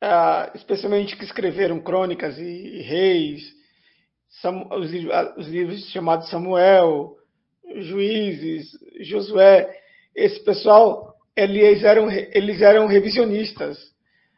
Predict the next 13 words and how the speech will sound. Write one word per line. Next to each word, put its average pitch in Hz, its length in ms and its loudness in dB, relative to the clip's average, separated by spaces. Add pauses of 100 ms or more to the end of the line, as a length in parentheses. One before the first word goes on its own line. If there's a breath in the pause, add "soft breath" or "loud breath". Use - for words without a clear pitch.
(180)
e 220 40 -6
eles 208 300 6
estavam 226 280 0
comprometidos 233 880 -2
com 220 320 0
uma 226 140 0
ideologia 220 720 2
deuteronômica. 214 1000 -2
Então, 196 280 -4
a 196 40 -2
releitura 247 720 6
da 247 120 6
história, 233 800 2